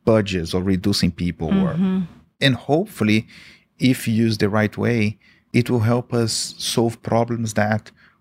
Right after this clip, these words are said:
Speaker 1: we couldn't solve by ourselves,
Speaker 2: Right.
Speaker 1: whether it's in health or pharma or sustainability or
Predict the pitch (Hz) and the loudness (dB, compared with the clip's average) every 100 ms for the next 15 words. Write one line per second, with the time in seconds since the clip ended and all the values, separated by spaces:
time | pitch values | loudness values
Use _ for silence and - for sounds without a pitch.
0 | - 117 - 127 117 - 107 110 107 107 | -2 -2 0 0 0 0 -2 0 0 -2
1 | 107 - - - - - _ - - 110 | -2 -2 -2 -6 -8 -12 _ -20 -8 0
2 | 120 120 107 107 - - 107 101 98 - | 2 2 0 -2 -2 -6 -2 -2 -2 -6
3 | - 107 123 151 - - - 98 104 - | -10 -6 -4 -6 -14 -20 -14 -14 -8 0
4 | 113 120 120 117 110 - - - - 104 | 2 2 -2 -4 -6 -10 -20 -20 -6 -2
5 | 98 101 92 92 92 - - 95 - 98 | 0 0 -2 -4 -8 -8 -4 -4 -2 -2
6 | 92 110 120 110 107 - 104 - 98 95 | -2 -2 0 -2 -4 -4 -6 -6 -6 -4
7 | 95 90 85 | -2 -2 -4